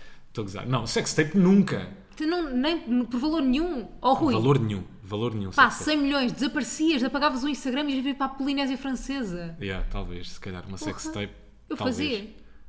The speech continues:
Speaker 1: Aliás, uma das pessoas mais ricas do mundo, e de repente esta conversa está só mesmo fútil, não é? Mais
Speaker 2: Sim,
Speaker 1: ricas,
Speaker 2: pois está.
Speaker 1: rica, mas uma das pessoas mais ricas do mundo pode-se dizer que começou mais ou menos assim,
Speaker 2: Kim
Speaker 1: não é?
Speaker 2: Kardashian.
Speaker 1: Kim Kardashian, é. Com uma sex tape, de repente, um boom do caraças.
Speaker 2: Por causa
Speaker 1: Porque
Speaker 2: de uma
Speaker 1: também, no
Speaker 2: sex
Speaker 1: fundo, o que é que é uma sex tape?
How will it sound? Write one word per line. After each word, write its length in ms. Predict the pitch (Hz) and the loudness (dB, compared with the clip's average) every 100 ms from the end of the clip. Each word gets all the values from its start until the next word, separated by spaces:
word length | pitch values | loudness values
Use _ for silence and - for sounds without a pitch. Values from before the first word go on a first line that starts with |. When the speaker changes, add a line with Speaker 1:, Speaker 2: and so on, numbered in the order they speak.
| - - - | -20 -20 -14
Speaker 1:
Aliás, 240 | - 123 92 | -6 -4 -4
uma 100 | 90 | -6
das 120 | 90 | -10
pessoas 240 | - 95 92 | -8 -8 -4
mais 160 | 98 | -4
ricas 260 | 101 95 98 | -4 -4 -4
do 100 | 101 | -4
mundo, 220 | 110 123 - - - - - | -6 -8 -12 -20 -20 -20 -14
e 80 | 104 | -12
de 60 | |
repente 200 | - 104 | -8 -8
esta 140 | 101 107 | -6 -6
conversa 240 | 104 107 | -6 -6
está 100 | 110 | -6
só 140 | 107 117 | -4 -2
mesmo 140 | 113 | -4
fútil, 360 | - 120 - 95 | -4 -6 -4 -6
não 100 | 98 | -4
é? 20 | |
Mais 160 | 117 117 | -2 0
Speaker 2:
Sim, 80 | |
Speaker 1:
ricas, 220 | 107 104 101 | 0 -2 -4
Speaker 2:
pois 40 | |
está. 120 | 110 | -2
Speaker 1:
rica, 160 | 101 - - - | -2 -4 -12 -10
mas 200 | 113 139 | 0 2
uma 100 | 135 | 2
das 120 | 110 101 | 0 -2
pessoas 220 | 113 107 | -2 -2
mais 160 | 113 | -2
ricas 240 | 107 110 107 | -2 -4 -4
do 80 | 117 | -2
mundo 260 | 131 143 143 | 0 0 -2
pode-se 240 | 139 - | -4 -2
dizer 160 | 135 139 | -2 0
que 40 | |
começou 220 | 143 147 | -2 -2
mais 140 | 143 143 | 0 0
ou 60 | |
menos 180 | 143 143 | 0 -2
assim, 240 | 165 127 117 | -6 -6 -4
Speaker 2:
Kim 100 | 202 | -6
Speaker 1:
não 60 | |
é? 20 | |
Speaker 2:
Kardashian. 360 | 185 185 170 110 | -6 -8 -6 -6
Speaker 1:
Kim 60 | 104 | -4
Kardashian, 480 | 123 120 117 110 | -4 -4 -6 -8
é. 140 | 98 98 - | -10 -12 -10
Com 40 | 113 | -8
uma 40 | 107 | -4
sex 260 | 110 - | -6 -6
tape, 180 | 120 107 | -8 -8
de 60 | - | -10
repente, 340 | - 98 113 | -6 -6 -4
um 140 | 110 | -4
boom 240 | 107 117 113 | -2 -2 -2
do 100 | 113 | -2
caraças. 560 | 120 113 123 135 131 - - - - - - | -2 -4 -4 -6 -8 -12 -16 -18 -20 -20 -12
Speaker 2:
Por 80 | |
causa 160 | 214 170 | -8 0
Speaker 1:
Porque 120 | - | 2
Speaker 2:
de 60 | 320 | 4
uma 80 | 330 | 4
Speaker 1:
também, 40 | |
no 60 | 247 | 2
Speaker 2:
sex 80 | |
Speaker 1:
fundo, 120 | 262 214 | 2 -2
o 40 | |
que 60 | 170 | -2
é 40 | |
que 40 | 175 | -2
é 40 | |
uma 100 | 156 | -2
sex 300 | 135 110 - | -2 -6 -8
tape? 200 | 101 | -10